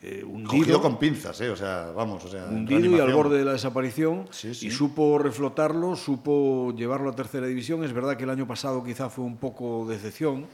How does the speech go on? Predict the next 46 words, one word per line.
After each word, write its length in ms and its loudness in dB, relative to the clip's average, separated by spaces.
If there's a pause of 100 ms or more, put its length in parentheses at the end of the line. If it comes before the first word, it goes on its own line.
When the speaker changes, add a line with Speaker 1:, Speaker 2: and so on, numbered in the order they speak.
(440)
Speaker 1:
la, 280 -8
la 160 -8
temporada 500 -4
que, 340 -6
que 80 -6
hizo, 240 -4
la, 180 -4
el 340 -14
público 340 -6
esperaba 400 -2
más, 260 -4 (540)
pero 200 -2
sí 140 -6
que 60 -6
está 220 -4
claro 240 -2
que 60 -4
supo 300 -4
dar 160 -2
ese 200 -6
golpe 300 -4
de 120 -4
timón, 340 -6
creo, 320 -6 (240)
con 140 -12
Jorge 320 -8
Otero, 280 -2
a 40 -6
mí 140 -4
me 100 -6
parece 280 -10
un 420 -12
muy 200 -2
buen 240 -6
técnico, 500 -6 (260)
Speaker 2:
Sí. 320 -14
Speaker 1:
y 120 -8
que 200 -2
ha 80 0
apuntalado 540 -4
el 80 -2
equipo 920 -6 (560)
a 60 -4
base 460 -2 (100)
de 180 -6
seriedad 560 -4